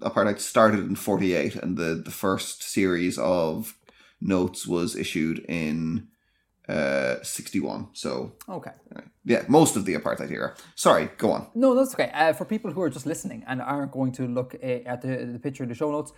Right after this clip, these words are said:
Speaker 2: uh, the nineteen seventy South African note features this dude we just talked about, and then in stark contrast, the two thousand eighteen, uh,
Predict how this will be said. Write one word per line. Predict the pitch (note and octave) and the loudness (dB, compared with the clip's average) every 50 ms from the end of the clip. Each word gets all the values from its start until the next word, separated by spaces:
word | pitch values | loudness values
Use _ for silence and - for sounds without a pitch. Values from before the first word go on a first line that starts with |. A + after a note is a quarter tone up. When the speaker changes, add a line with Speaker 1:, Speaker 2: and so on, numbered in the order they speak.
| - - - - - | -20 -20 -12 -6 -2
Speaker 2:
uh, | C3+ C3 C3 C3 C3 B2+ B2+ A#2+ - | 0 0 2 2 0 -2 -2 -2 0
the | C#3+ C#3 | 0 0
nineteen | C3 C3 D#3 E3+ D#3+ D#3+ D#3 | 0 0 -2 -2 -2 -4 -2
seventy | C#3 E3+ D#3+ D3+ C#3+ C#3 C#3+ C3 | 0 0 0 0 0 -4 -6 -4
South | B2 C3+ B2+ C3 | -2 0 0 0
African | C3+ C3+ - - C3 B2 | -2 -4 -6 -8 -6 -2
note | B2 B2 A#2+ A#2 A2 - - - | 0 0 0 -2 -4 -10 -16 -10
features | - D#3 C3+ C3 - C#3+ C3+ A#2+ A#2+ | -8 -6 -6 -4 -2 -2 -2 -2 -2
this | - - C3+ C3+ | -2 -4 -4 -4
dude | - - C3+ C3 B2+ B2 B2 | -2 0 0 0 0 0 -2
we | A#2+ | -6
just | B2 B2 B2+ - | -6 -8 -6 -2
talked | B2 B2 B2+ - - | -2 -2 -2 -2 0
about, | C3+ D3 D#3 - - - - - - - | 0 0 0 0 -4 -14 -20 -16 -6 -4
and | C3+ C3 C3 | 0 0 2
then | C3 C3 B2+ | 2 0 -2
in | B2+ C3 C#3 C3+ | -4 -4 -6 -6
stark | C3+ - - D#3+ C3+ C3+ C3+ - | -4 0 2 2 2 2 0 -2
contrast, | - C#3+ C3+ B2+ - C3+ A#2+ A#2+ - - | -2 -2 -2 -2 -2 -4 -6 -6 -8 -10
the | A#2+ | -12
two | - - B2 | -12 -14 -12
thousand | - - C3+ C3+ B2+ A#2+ A#2 A#2+ | -6 -2 -2 0 0 -2 -2 -2
eighteen, | C#3+ F3 E3+ D#3 - A#2+ A2+ G#2+ G#2 A2 _ _ _ _ _ - - | -2 -2 -2 -4 -4 -6 -8 -8 -10 -14 _ _ _ _ _ -10 -4
uh, | B2 B2 A#2+ A#2+ A#2 A2+ A2+ | -2 -2 0 0 -2 -4 -6